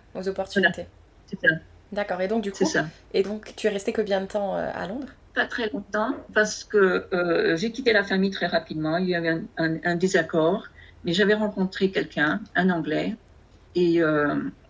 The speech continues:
Speaker 2: je suis allée vivre avec lui. Et on a passé, euh, donc j'étais à Londres pendant un an à peu près, euh, ou un peu plus d'un an, quatorze mois. Et c'est à ce moment-là, un jour, il m'a dit, euh, « Est-ce que ça te dirait de, de venir avec moi en, en, en Jamaïque ?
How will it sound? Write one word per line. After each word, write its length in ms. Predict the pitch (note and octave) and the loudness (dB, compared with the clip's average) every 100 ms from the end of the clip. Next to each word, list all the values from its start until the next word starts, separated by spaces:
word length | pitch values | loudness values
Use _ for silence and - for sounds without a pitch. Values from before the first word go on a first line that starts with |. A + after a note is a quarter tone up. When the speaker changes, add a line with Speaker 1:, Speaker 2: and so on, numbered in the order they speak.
| - - - - - | -20 -20 -20 -20 -14
Speaker 2:
je 140 | D#3+ F#3 | -6 -4
suis 160 | - | 0
allée 160 | F3 E3+ | 2 2
vivre 240 | F#3 F#3+ | 2 2
avec 280 | E3 C#3 - | 0 -2 -4
lui. 200 | E3+ B3+ - - - - - | -2 -2 -4 -20 -20 -20 -6
Et 60 | F3+ | 0
on 80 | F#3 | 2
a 80 | F3 | 2
passé, 540 | F3 - - F3 E3 | 0 -2 2 4 4
euh, 480 | D3 D3+ D3 D#3 - - - | 4 2 0 -2 -4 -8 -12
donc 220 | E3 F#3 F#3+ | -2 0 0
j'étais 200 | - E3 | 0 0
à 40 | |
Londres 260 | E3+ E3+ E3+ | 0 -4 -4
pendant 280 | D#3+ D3+ D#3+ | -2 -2 0
un 160 | E3+ E3+ | 0 2
an 80 | E3 | 0
à 60 | G3+ | -2
peu 120 | - | -6
près, 300 | - D#3+ - - - - - - - - | -6 -6 -6 -12 -20 -20 -20 -20 -20 -6
euh, 140 | E3 D#3+ - | -2 0 2
ou 40 | G3 | 2
un 80 | |
peu 100 | G#3 | 2
plus 160 | A3 G3 | 2 2
d'un 160 | F3 D3+ | 2 2
an, 100 | D3+ | 2
quatorze 400 | G#3 G3+ E3 D#3+ | 0 2 0 0
mois. 300 | D#3 E3 - - - | 0 2 0 -8 -6
Et 100 | E3 | -2
c'est 220 | - F#3+ | 0 0
à 60 | E3+ | 0
ce 100 | F3 | 0
moment-là, 480 | D3+ D#3 D#3+ F3 - | 0 4 6 4 4
un 100 | F3 | 0
jour, 200 | F#3 F3 | 2 2
il 80 | E3 | 2
m'a 120 | D#3+ | 2
dit, 300 | D#3+ G3 F#3+ | 2 2 4
euh, « 260 | D#3+ E3 F#3+ - - | 4 2 -2 -6 -4
Est-ce 160 | F3+ | -2
que 100 | - | 0
ça 140 | F#3+ F3+ | 0 0
te 140 | - | -2
dirait 440 | D#3 F3 E3+ F3+ - | -6 -4 0 -2 -2
de, 380 | D#3 D3+ D3+ D#3 | -2 0 0 -2
de 80 | F3+ | 0
venir 260 | G3 G3+ F#3+ | 2 4 4
avec 220 | E3+ F3+ | 2 2
moi 140 | E3+ | 0
en, 200 | E3 F3+ E3+ - | 2 0 -2 -2
en, 320 | D3+ D3+ D3 D#3 - - - | -2 -2 -4 -8 -16 -14 -4
en 120 | A#3+ | -2
Jamaïque ? 640 | F#3 E3 D3+ E3+ - - | 0 2 2 2 0 -6